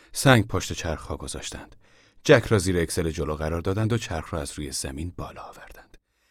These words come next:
تایر را جدا کردند. سوراخ را پیدا کردند.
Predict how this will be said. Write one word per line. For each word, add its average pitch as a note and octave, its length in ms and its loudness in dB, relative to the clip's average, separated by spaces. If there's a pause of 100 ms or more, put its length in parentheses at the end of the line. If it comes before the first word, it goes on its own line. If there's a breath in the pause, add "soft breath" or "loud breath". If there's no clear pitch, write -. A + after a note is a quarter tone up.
(240)
تایر A#2+ 360 6
را D#2 140 -2
جدا D2 260 -6
کردند. - 520 -18 (640)
سوراخ A2+ 380 0
را E2 80 -2
پیدا D2 280 -8
کردند. - 480 -20